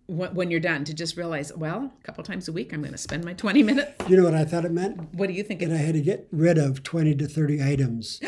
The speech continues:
Speaker 1: Oh, I
Speaker 2: That's,
Speaker 1: like your
Speaker 2: that's
Speaker 1: interpretation. <laughs> Okay.
Speaker 2: No, that's too many.
Speaker 1: I leave that. Okay. Okay. <laughs> She goes, "Do I have paper?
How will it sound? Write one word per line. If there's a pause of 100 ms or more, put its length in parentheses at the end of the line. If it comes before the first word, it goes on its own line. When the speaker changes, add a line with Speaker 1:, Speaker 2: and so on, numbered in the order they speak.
(140)
Speaker 1:
Oh,
I
Speaker 2:
That's,
Speaker 1:
like
your
Speaker 2:
that's
Speaker 1:
interpretation.
<laughs> (520)
Okay.
Speaker 2:
No,
that's
too
many.
Speaker 1:
I
leave
that.
Okay. (260)
Okay.
<laughs> (960)
She
goes, (200)
"Do
I
have
paper?